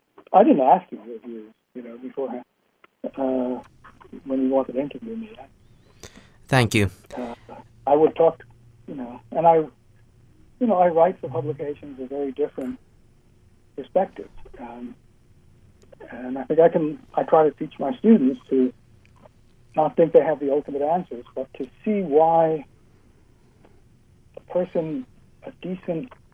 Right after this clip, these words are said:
Speaker 1: honorable, intelligent person would have an opinion different from their own. Get inside their head. What does it look like from their perspective?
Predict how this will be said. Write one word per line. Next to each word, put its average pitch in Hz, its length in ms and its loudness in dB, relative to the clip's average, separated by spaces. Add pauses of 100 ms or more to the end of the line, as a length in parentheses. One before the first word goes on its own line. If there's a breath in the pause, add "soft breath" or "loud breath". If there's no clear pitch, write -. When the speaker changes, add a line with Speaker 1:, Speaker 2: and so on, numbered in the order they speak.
(320)
Speaker 1:
honorable, 143 680 0
intelligent 139 540 0
person 143 440 -2 (380)
would 147 140 0
have 156 180 4
an 151 80 0
opinion 151 380 -4
different 147 300 -2
from 139 140 -4
their 156 160 -2
own. 131 280 -4
Get 139 140 6
inside 160 400 -4
their 160 120 -4
head. 160 260 0
What 151 120 4
does 147 80 -6
it 156 140 -4
look 170 180 4
like 135 180 -2
from 131 100 -8
their 143 120 -6
perspective? - 540 -6